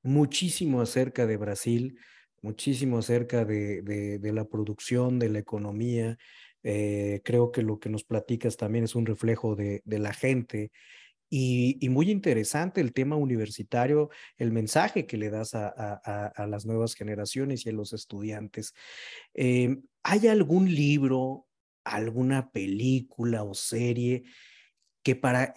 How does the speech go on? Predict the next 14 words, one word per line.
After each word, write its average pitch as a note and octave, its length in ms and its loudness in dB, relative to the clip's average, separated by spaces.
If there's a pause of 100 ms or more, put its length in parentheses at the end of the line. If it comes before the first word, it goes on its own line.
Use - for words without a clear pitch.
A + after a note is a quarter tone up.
(180)
los C3 360 2
que B2+ 120 0
nos A#2+ 240 0
han C#3+ 140 0
escuchado, A#2+ 720 -2
que - 140 -6
se D3 140 0
hayan D#3 260 2
inspirado B2+ 680 2
y D#3+ 80 0
se E3+ 120 0
hayan B3+ 180 0
interesado D#3+ 840 0
en, G#2+ 220 -2